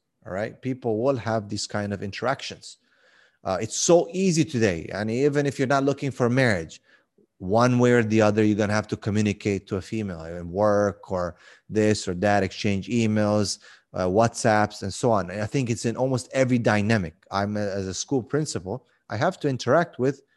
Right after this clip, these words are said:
female teachers and, you know, messages, they send me messages, uh, groups, this, that. It, it will happen. I'm not gonna be a hypocrite, you know, but there has to be certain guidelines in, in how you're gonna go about it. You know what I mean?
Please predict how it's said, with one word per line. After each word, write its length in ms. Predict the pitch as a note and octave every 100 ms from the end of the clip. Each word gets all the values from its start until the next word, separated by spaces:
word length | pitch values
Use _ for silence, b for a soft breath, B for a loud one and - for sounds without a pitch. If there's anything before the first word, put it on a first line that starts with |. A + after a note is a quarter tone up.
| _ _
female 280 | - D3+ D3+
teachers 460 | - F#3 C#3 G2 G2+
and, 260 | F#2+ F2+
you 100 | G#2
know, 120 | G#2+
messages, 580 | G#2 C#3 - B2 C#3 B2+
they 120 | G2+
send 220 | F2+ A#2+ B2+
me 60 |
messages, 580 | B2 A2+ A#2+ G#2+ A#2+ A2+ b b b b
uh, 180 | F2+ F2
groups, 500 | F2 B2 C#3+ B2 -
this, 340 | C3+ C#3+ C3+ -
that. 380 | B2+ C#3 C3+ - b b b b _
It, 160 | C3 C3
it 60 | E3
will 100 | F#3+
happen. 420 | D#3+ A3+ - F#2
I'm 80 | F#2+
not 140 | D3
gonna 100 | E3
be 120 | C#3 B2
a 20 |
hypocrite, 400 | D3+ F3 B2+ -
you 80 | G2+
know, 180 | G2+ B2+
but 180 | A2 G2
there 100 | G#2
has 180 | D#3 -
to 80 | A#2+
be 100 | B2
certain 720 | - D3 D#3 D#3 C3+ C3 B2+ b b b _ _ _ _ _ _ -
guidelines 720 | A#2 C3 D#3 C3 G#2+ F#2 F2+
in, 180 | G#2+ G2+
in 140 | G2+ G2
how 160 | G#2+
you're 140 | G#2+ G2+
gonna 260 | G#2 G2
go 200 | F#2+ B2+
about 260 | G2 C#3 F3+
it. 80 | - _ _ _ _ _ _ _ _ -
You 60 |
know 80 | G2
what 80 | F#2+
I 60 |
mean? 200 | G#2 D#3